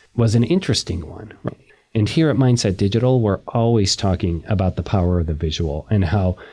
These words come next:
much more quickly our brains can process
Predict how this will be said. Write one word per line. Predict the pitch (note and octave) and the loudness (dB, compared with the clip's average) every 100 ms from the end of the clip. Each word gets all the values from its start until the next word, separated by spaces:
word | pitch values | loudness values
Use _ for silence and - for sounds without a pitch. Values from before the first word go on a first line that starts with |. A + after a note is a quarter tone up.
| - - | -6 -2
much | G#2+ - | -2 0
more | G#2+ G2 | 2 0
quickly | F#2+ - G2+ - F2+ D#2 - _ - | -2 -2 -2 0 0 -2 -8 _ -4
our | F#2+ | -2
brains | E2+ F2+ F2+ - | 0 2 2 0
can | - F2 | -2 -4
process | - F2+ D#2 F2+ E2+ | -2 -6 -4 -4 -4